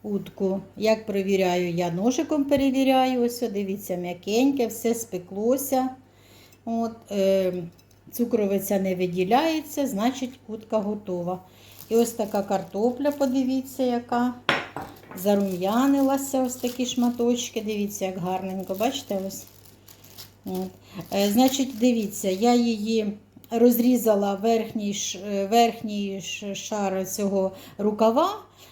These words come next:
от, трошки якби обрізала, і отут юшечка, е, утворилася, і полила утку оцю, полила уточку цією юшкою, яка втворилася з жирком, і картошку трохи полила, і ще хвилин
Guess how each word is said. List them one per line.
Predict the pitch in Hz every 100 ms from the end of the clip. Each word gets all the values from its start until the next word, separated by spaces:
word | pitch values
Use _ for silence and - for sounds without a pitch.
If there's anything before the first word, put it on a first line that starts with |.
| _
от, | 196 190 180
трошки | 233 247 247 -
якби | 220 214 196 208
обрізала, | 196 180 202 226 311 330 359 330
і | 262 269 269 269 -
отут | 226 226 262 226
юшечка, | 294 427 302 269 - 233 202
е, | 202 190 190 - 202 208 233
утворилася, | 208 220 208 202 190 190 - 208 208 - - -
і | - 320 370
полила | - 247 233 233 277
утку | 320 214 190 - 196
оцю, | 185 180 - 190 -
полила | 226 220 226 330 403 392 - _ _
уточку | 277 285 311 294 - 302
цією | 285 285 285
юшкою, | 269 285 285 - 262 262 262 - - -
яка | 247 247 254
втворилася | 247 247 254 254 247 247 254
з |
жирком, | 214 240 240 - 233 233 233 - _
і | 233
картошку | 226 185 - 311 - 339
трохи | 285 294 294 285
полила, | 285 269 269 277 254
і | 349
ще | -
хвилин | 440 440 294 302 339 330